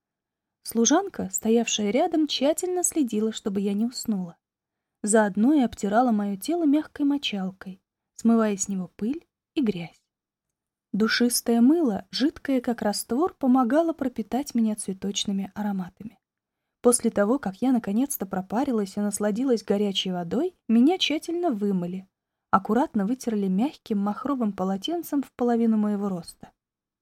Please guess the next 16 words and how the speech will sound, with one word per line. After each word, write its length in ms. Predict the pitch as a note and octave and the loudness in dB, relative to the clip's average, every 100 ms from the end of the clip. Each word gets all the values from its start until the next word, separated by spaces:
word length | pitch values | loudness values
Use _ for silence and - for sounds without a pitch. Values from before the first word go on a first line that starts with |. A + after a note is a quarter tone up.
| _ _ | _ _
переодели 520 | - A3 G#3+ G3 B3 A3+ | 4 4 4 4 2 2
в 80 | |
самую 520 | - - C4+ D#4+ D4+ C#4+ | 0 0 0 2 0 0
теплую 520 | - A3 - G#3 G3 | -2 -4 -2 -6 -6
одежду, 560 | G3+ F3+ F3 - - - _ _ - | -10 -10 -10 -10 -12 -20 _ _ -4
которая 380 | A#3+ B3 A#3+ G3+ | -2 0 0 2
нашлась 420 | B3+ - G3 F#3 | 0 -2 -6 -6
в 40 | |
поместье, 640 | - A3+ F#3 E3 - - - _ _ _ _ | -4 -2 -2 -4 -14 -16 -18 _ _ _ _
и 80 | G#3+ | -2
только 360 | - F#4 - A#3 | 2 0 0 -4
потом 460 | G3 F#3+ F4 G#4 _ _ _ - | -6 -2 -2 -2 _ _ _ -4
вывели 420 | F#3+ D4 C#4+ C4 | 2 2 4 2
назад, 540 | B3+ B3 F3+ - - _ _ | 2 0 -4 -10 -20 _ _
в 80 | - | -6
комнату. 560 | - A3 F3 E3+ - | 2 2 2 -4 -16